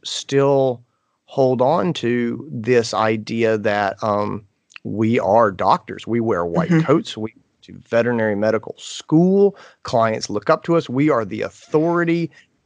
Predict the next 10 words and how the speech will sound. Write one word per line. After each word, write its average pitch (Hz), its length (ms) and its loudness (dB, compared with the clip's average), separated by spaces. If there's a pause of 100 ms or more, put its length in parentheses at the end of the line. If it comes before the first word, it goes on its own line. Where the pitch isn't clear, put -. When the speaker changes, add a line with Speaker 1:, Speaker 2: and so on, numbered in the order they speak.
(140)
Speaker 1:
And 156 220 2
we 160 100 6
see 160 240 0
ourselves 147 340 4
as 135 180 0
the 151 120 -2
stars 120 640 0
of 135 180 -4
the 151 80 0
show. 147 680 -2